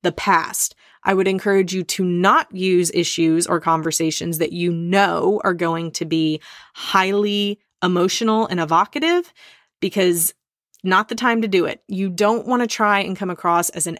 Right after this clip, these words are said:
expert on items that have high emotional value to them, because the other person will more than likely get defensive, shut you down, shut you out, and not want to hear what you have to say.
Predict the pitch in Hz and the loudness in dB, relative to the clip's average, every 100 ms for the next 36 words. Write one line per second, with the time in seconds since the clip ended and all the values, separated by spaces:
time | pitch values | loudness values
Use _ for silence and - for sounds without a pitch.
0 | - 220 - - 339 370 - - - - | -4 -2 -2 0 2 0 -4 -16 -20 -20
1 | _ 202 196 196 190 - 190 208 247 247 | _ 2 4 2 0 0 0 2 0 0
2 | 254 - 190 185 - 185 175 160 - - | -2 -2 -2 -4 0 2 2 0 -8 -4
3 | - 208 214 226 233 247 247 - - 190 | 2 4 4 2 0 0 -4 -8 -4 -2
4 | 185 - 185 170 160 123 - - - - | 0 -2 -2 0 0 0 -4 -8 -8 -10
5 | - - - 170 180 165 165 160 - _ | -14 -8 -6 -4 0 2 2 0 -4 _
6 | - 202 - 185 185 185 175 185 170 - | -14 -6 -2 0 -2 -2 0 0 -2 -2
7 | 170 170 185 220 233 233 202 175 - 165 | -4 -2 2 2 2 2 2 0 0 -2
8 | 160 - 156 269 262 269 247 - - - | -2 -4 -2 0 2 2 0 -2 -20 -20
9 | - - 233 - 214 185 175 170 - 185 | -8 0 0 0 0 2 2 0 -2 -2
10 | - 175 156 143 - 180 170 170 170 165 | 0 0 2 0 -2 -4 -2 -4 -4 -8
11 | 160 170 - 170 165 - 160 - - | -8 -10 -10 -8 -8 -6 -8 -8 -10